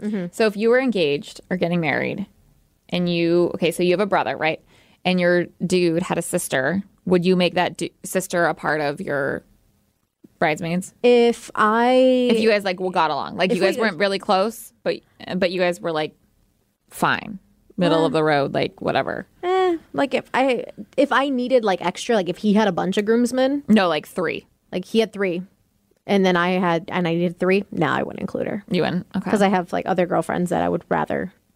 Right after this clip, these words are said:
Speaker 1: that I'm
Speaker 2: Yeah.
Speaker 1: close to, that I want to be up there for, with me.
Speaker 2: I'm always curious about that because some people really think, like,
Speaker 1: That you
Speaker 2: have their,
Speaker 1: should?
Speaker 2: yeah, have their, the significant other's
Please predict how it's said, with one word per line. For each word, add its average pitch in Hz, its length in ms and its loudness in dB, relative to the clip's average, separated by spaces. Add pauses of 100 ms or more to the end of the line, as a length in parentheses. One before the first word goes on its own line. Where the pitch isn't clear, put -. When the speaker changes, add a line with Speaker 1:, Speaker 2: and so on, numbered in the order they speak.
(240)
Speaker 1:
that 190 120 2
I'm 185 80 2
Speaker 2:
Yeah. 208 140 4
Speaker 1:
close 180 160 -6
to, 185 300 -4
that 175 120 -6
I 160 80 -2
want 170 300 -6
to 190 100 -14
be - 140 -4
up - 140 -8
there - 160 -6
for, - 160 -10
with - 180 -4
me. - 60 -2
Speaker 2:
I'm 247 80 4
always 427 200 2
curious 220 260 0
about 175 140 0
that 160 160 -2
because 185 240 -6
some - 280 -4
people 233 360 -2 (760)
really 185 340 2
think, 175 240 -4 (120)
like, - 420 -2 (420)
Speaker 1:
That - 80 -10
you 180 60 0
Speaker 2:
have 165 260 -2
their, 165 260 2
Speaker 1:
should? 202 160 -6
Speaker 2:
yeah, 202 340 2
have 180 260 -2
their, 170 280 -2
the 170 300 2 (260)
significant 202 520 0
other's 175 360 2